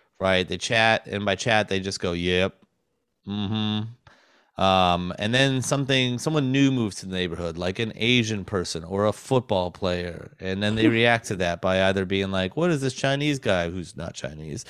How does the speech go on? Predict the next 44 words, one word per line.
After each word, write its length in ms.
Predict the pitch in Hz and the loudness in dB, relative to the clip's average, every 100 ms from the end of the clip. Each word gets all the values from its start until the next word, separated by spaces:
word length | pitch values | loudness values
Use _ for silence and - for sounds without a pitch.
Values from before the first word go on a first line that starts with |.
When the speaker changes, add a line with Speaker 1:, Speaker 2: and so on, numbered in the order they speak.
| - - | -18 -6
Speaker 1:
doing 240 | 113 107 | -2 0
here?" 180 | 95 95 | 0 0
Or, 220 | 90 110 110 | 4 4 4
"Oh 120 | 170 | 4
my 140 | 156 | 4
God, 220 | 156 160 | 4 4
it's 80 | 139 | 4
a 40 | 135 | -2
football 260 | 147 143 | 0 0
player. 220 | 131 117 | 0 0
We 80 | 120 | 0
love 200 | 120 131 | -2 -4
football. 520 | 107 92 87 90 90 - - - - _ - | -4 -4 -2 -2 -4 -10 -20 -20 -20 _ -4
Let's 180 | 123 127 | 0 0
be 100 | - | 2
your, 300 | 110 107 104 | 2 4 4
let's 200 | 117 139 | 2 0
look 140 | 123 - | -2 -2
past 220 | 107 101 | -2 -2
your 100 | 98 | -4
faults 460 | - 110 - - 85 | 0 0 0 -8 -4
while 400 | 90 85 85 - _ _ _ - _ _ | -4 -4 -10 -18 _ _ _ -20 _ _
we 100 | 92 | -6
celebrate 560 | - 104 90 90 82 73 | -2 -2 -2 -6 -10 -10
you." 280 | 71 73 - _ _ _ _ _ _ | -12 -12 -18 _ _ _ _ _ _
Uh, 100 | - | -6
and 100 | 90 | -4
Speaker 2:
It's 100 | 92 | 2
like, 260 | 170 165 110 | 6 6 6
Speaker 1:
then 120 | 147 | 6
Speaker 2:
um, 260 | 135 127 120 | 6 6 4
Speaker 1:
they 60 | |
Speaker 2:
it's 80 | 113 | 4
Speaker 1:
learn, 360 | 143 120 127 127 | 6 6 4 2
Speaker 2:
like, 140 | 123 - _ _ - | -6 -14 _ _ -12
Speaker 1:
and 100 | 113 | -8
they 60 | 117 | -2
go 100 | 127 | 0
Speaker 2:
oh, 40 | |
go 100 | 127 | 0
Speaker 1:
back 80 | 98 | 0
to 40 | 98 | -2
Speaker 2:
ahead. 100 | |
Speaker 1:
it. 80 | - | -4